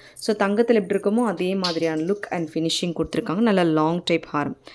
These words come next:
ஃபுல் ஒயிட் ஸ்டோன்ஸ்ல லாங் ஹாரம்.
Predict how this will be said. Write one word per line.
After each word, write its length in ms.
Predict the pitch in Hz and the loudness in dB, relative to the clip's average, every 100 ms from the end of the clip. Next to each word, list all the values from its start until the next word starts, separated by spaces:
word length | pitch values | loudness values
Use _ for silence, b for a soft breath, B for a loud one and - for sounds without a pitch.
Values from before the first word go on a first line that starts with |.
| B B B - | B B B 2
ஃபுல் 260 | 240 226 | 2 4
ஒயிட் 300 | 185 165 - | 2 2 0
ஸ்டோன்ஸ்ல 560 | - 190 160 175 226 170 | 0 0 2 2 2 2
லாங் 380 | 156 156 165 180 160 | 2 4 4 2 0
ஹாரம். 220 | 147 | -2